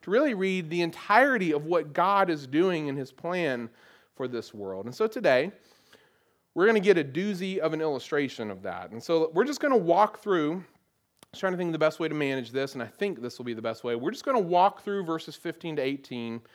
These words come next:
just pretty quickly in a row. It will go, uh, relatively fast. It's easy to understand. Make sure we, we see what he's saying,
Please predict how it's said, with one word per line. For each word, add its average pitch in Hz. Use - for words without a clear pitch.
just -
pretty 202
quickly 147
in 147
a 143
row. 127
It 117
will 123
go, 135
uh, 123
relatively 131
fast. 120
It's 139
easy 147
to 139
understand. 127
Make 135
sure 214
we, 208
we 160
see 220
what 202
he's 151
saying, 139